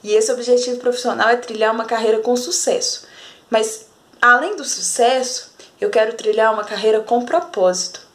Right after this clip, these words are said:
e, principalmente, brilho nos olhos. E, pra isso, eu tenho a certeza de que eu preciso estar bem capacitado para enfrentar o mercado de trabalho.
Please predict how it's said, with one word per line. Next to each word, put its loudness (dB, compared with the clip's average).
e, -6
principalmente, -2
brilho -2
nos -2
olhos. -4
E, -4
pra 0
isso, -8
eu -2
tenho -2
a -2
certeza -2
de -10
que -8
eu 2
preciso -6
estar 2
bem -2
capacitado 0
para 0
enfrentar 0
o 0
mercado -2
de -6
trabalho. -2